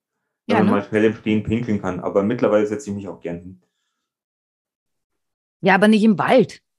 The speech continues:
Speaker 2: Oder irgendwo
Speaker 1: Ne.
Speaker 2: unterwegs oder, oder, oder, oder sonst wo. Also ganz ehrlich, ich meine, das ist jetzt kein, kein schönes Thema, ja.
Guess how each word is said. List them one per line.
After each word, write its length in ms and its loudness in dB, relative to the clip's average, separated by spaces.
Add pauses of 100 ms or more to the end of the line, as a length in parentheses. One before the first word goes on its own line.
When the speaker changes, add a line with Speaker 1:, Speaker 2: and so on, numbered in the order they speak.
(1040)
Speaker 2:
Oder 160 0
irgendwo 260 4
Speaker 1:
Ne. 60 0
Speaker 2:
unterwegs 680 -4
oder, 220 -4
oder, 280 -2
oder, 200 -4
oder 200 -4
sonst 280 -6
wo. 60 -8
Also 180 0
ganz 240 -2
ehrlich, 280 0
ich 40 -6
meine, 160 -6
das 140 -6
ist 100 -8
jetzt 180 -16
kein, 200 -4
kein 140 -4
schönes 300 -2
Thema, 300 -2
ja. 200 0